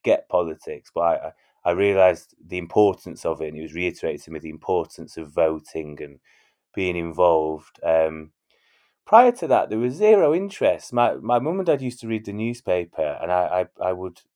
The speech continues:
you know, wanting to be a young journalist, really, at, at some point, was, uh, would read the paper cover to cover, but almost then would skip the politics pages, almost as if it was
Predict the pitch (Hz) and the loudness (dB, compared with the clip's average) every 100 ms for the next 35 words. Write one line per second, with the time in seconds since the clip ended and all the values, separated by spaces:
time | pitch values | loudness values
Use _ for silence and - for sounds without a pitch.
0 | _ _ _ _ _ 92 78 80 87 87 | _ _ _ _ _ -14 -10 -8 -10 -12
1 | 82 85 82 82 80 87 98 123 80 - | -10 -8 -6 -8 -8 -4 -4 -4 -8 -10
2 | - 73 73 76 67 71 - - 87 85 | -12 -10 -8 -10 -10 -14 -16 -14 -14 -8
3 | 78 71 - _ _ _ _ _ _ 92 | -6 -6 -12 _ _ _ _ _ _ -10
4 | 85 92 90 85 78 _ _ _ - 135 | -4 0 2 2 0 _ _ _ -4 4
5 | 160 - 143 131 120 127 113 - - 139 | 4 6 4 4 2 -4 -6 -8 -2 -2
6 | 98 92 101 113 107 98 - 127 123 98 | 0 -2 0 2 2 -2 0 0 0 -4
7 | - - 82 - 95 87 82 - 85 85 | -8 -10 -4 -2 0 -2 -12 -6 -4 -4
8 | 87 87 92 90 85 - 85 90 - 80 | -6 -4 -2 0 -2 -6 -10 -10 -8 -8
9 | 85 78 | -8 -10